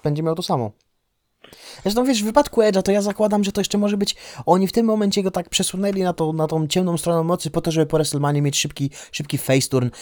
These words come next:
Zaraz stwierdzą, że on jest, wiesz, Ultimate Opportunist, że on po prostu musiał tak grać, bo, e, bo, bo Roman Reigns i tak dalej, on po prostu robił wszystko, żeby ten pas wygrać, żeby spełnić swoje marzenie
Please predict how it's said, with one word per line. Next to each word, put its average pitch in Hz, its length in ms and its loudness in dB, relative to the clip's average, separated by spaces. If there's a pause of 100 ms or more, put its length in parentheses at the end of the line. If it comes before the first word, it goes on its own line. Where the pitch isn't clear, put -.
(140)
Zaraz 151 380 4
stwierdzą, 160 420 2
że 147 80 2
on 143 80 2
jest, 135 140 2
wiesz, 127 160 2 (100)
Ultimate 147 360 2
Opportunist, 151 580 -2
że 147 60 0
on 139 60 0
po 139 120 -2
prostu 139 300 -6
musiał 147 280 0
tak 117 260 -4
grać, 135 340 2
bo, 117 200 -2 (340)
e, 120 220 6
bo, 120 180 2
bo 127 160 0
Roman 135 300 4
Reigns 135 400 2
i 127 80 -6
tak 113 180 -4
dalej, 135 300 4
on 120 80 0
po 123 120 -6
prostu 131 260 -4
robił 131 180 -2
wszystko, 131 320 -4
żeby 123 160 -4
ten 120 160 0
pas 113 180 0
wygrać, 135 320 0
żeby 120 160 -4
spełnić 139 360 -2
swoje 120 180 -4
marzenie 135 400 0